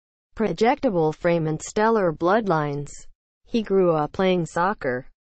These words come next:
eventually sprouted to six-foot-nine by age eighteen and earned an invite to the twenty sixteen Nike Hoop Summit,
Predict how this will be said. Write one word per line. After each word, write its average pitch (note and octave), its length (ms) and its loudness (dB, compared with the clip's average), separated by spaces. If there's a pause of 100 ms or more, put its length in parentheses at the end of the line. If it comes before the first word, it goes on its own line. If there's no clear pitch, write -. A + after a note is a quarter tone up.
(120)
eventually A#3 720 0
sprouted G3+ 520 0
to D#3+ 100 -4
six-foot-nine F#3+ 1040 0
by D#3 240 -4
age B3 260 2
eighteen A3 520 2
and E3+ 100 2
earned F#3+ 300 2
an F3 100 -2
invite A3 520 0
to G3+ 80 -2
the F3 120 2
twenty F#3+ 360 0
sixteen B3+ 580 -4
Nike F#3 460 0
Hoop F3+ 240 -4
Summit, F3+ 440 0